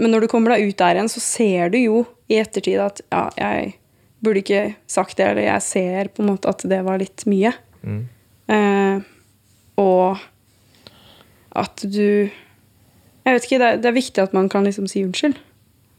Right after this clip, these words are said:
Speaker 2: Ja.
Speaker 1: Og det er jo viktig at jeg også gjør det, fordi jeg kan jo noen ganger reagere av deg igjen og si stygge ting tilbake. Eh, det er ikke noe fint av meg heller, så det er jo ting jeg også må jobbe med,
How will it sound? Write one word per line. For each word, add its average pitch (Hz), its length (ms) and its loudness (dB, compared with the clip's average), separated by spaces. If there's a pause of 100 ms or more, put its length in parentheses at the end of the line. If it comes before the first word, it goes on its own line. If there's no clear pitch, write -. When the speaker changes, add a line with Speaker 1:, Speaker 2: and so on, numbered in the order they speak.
(180)
Speaker 2:
Ja. 135 140 0
Speaker 1:
Og 208 100 0
det 247 80 4
er 214 300 2
jo 202 100 -2
viktig 196 240 -6
at 202 80 -4
jeg 196 220 2
også 190 160 -2
gjør 180 160 0
det, 220 80 0
fordi 196 160 0
jeg 220 180 2
kan 208 160 0
jo 190 80 2
noen 190 160 2
ganger 185 240 0
reagere 185 400 0
av 190 240 0
deg 170 220 0
igjen 220 180 2 (320)
og 190 240 2
si 190 160 -4
stygge 180 320 -4
ting 180 160 0
tilbake. 190 380 -2 (840)
Eh, 202 240 4
det 190 80 2
er 196 80 2
ikke - 160 -4
noe - 80 -6
fint - 380 -4 (340)
av 208 100 2
meg 196 220 4
heller, 226 240 2 (180)
så 196 360 2
det 196 100 2
er 196 80 4
jo 240 80 -2
ting 190 180 0 (220)
jeg 196 160 -4
også 196 220 -4
må 190 100 0
jobbe 185 160 -6
med, 196 140 -4